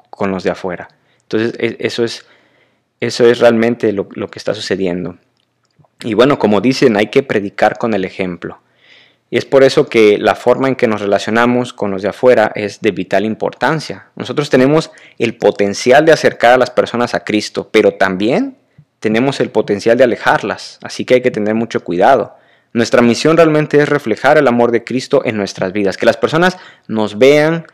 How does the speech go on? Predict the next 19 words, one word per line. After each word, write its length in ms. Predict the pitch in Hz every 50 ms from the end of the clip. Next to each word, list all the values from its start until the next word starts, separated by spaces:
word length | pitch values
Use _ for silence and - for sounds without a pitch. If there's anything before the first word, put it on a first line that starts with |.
| _ _ _ -
que 100 | - 127
ellos 140 | 123 135 135
puedan 360 | 135 - 139 139 135 131 123
ver 120 | 120 123 127
nuestras 300 | 135 135 135 - 123 110
relaciones, 640 | 104 98 95 90 - - 123 127 135 131 135 131
que 120 | - - - _
puedan 280 | - 110 113 110 110 110
ver 100 | 113 117
nuestro 260 | 120 117 - - 104
matrimonio, 760 | 101 98 92 - - 98 101 110 120 127 131 131 127 123 123
que 100 | - -
puedan 340 | - 110 107 107 107 107
ver 220 | 104 107 107 107 107 - - - _ _ _ _
la 160 | 113 107 101
dinámica 440 | 101 104 107 113 120 123 120 - 117
de 60 | 110
nuestra 240 | 107 98 - - -
familia 720 | - 101 95 104 117 135 143 131 127 113 113 110 123